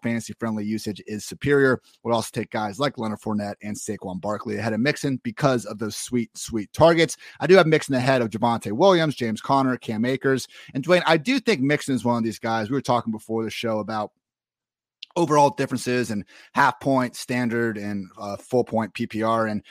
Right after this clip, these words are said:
how there's not mi-, I,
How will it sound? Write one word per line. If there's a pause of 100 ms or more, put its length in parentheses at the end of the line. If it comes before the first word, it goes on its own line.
(160)
how (1600)
there's (440)
not (100)
mi-, (300)
I,